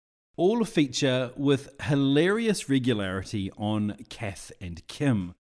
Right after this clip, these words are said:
a classic Australian comedy series. Netflix here in Australia has all four seasons available, along with a number of specials which are highlight packages,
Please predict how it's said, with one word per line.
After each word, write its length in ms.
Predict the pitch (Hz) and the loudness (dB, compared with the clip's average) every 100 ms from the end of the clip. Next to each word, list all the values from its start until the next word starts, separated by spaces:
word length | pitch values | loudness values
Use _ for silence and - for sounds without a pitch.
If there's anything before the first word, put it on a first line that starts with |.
| _ _ | _ _
a 220 | 143 156 | 4 4
classic 840 | 123 - 131 143 170 - 160 - - 135 | 2 -6 -4 -2 0 -2 -4 -8 -8 -4
Australian 760 | 156 - 107 85 85 80 85 | -2 -2 -4 -4 -6 -8 -10
comedy 400 | - 120 120 117 | -4 2 4 4
series. 680 | 104 107 87 82 98 - - _ _ _ _ _ - | 0 -4 -6 -10 -10 -10 -10 _ _ _ _ _ -6
Netflix 560 | 226 - 190 151 - - | -4 -2 -4 -2 -6 -8
here 300 | 123 175 160 | 0 0 2
in 80 | |
Australia 640 | 127 - 139 135 120 82 87 | -2 -2 -2 0 0 -2 -6
has 280 | 107 131 131 | -2 -2 -2
all 280 | 143 160 | 2 2
four 320 | 123 - 110 101 | 2 -2 -4 -2
seasons 440 | 143 143 120 98 | 0 0 0 -2
available, 600 | 92 90 87 92 185 233 - _ _ | -4 -6 -6 -4 -2 -4 -8 _ _
along 320 | 185 214 247 | -2 0 0
with 140 | 233 | 0
a 40 | 175 | 2
number 360 | 139 123 120 135 | 4 2 4 2
of 120 | 117 | 2
specials 600 | - 101 - 98 95 - | -4 -6 -6 -8 -8 -8
which 220 | 101 - | -10 -8
are 140 | 92 | -10
highlight 500 | 90 - 110 110 110 | -10 -8 -4 -4 -4
packages, 600 | - 123 127 165 220 208 | -6 -4 -2 0 -2 -4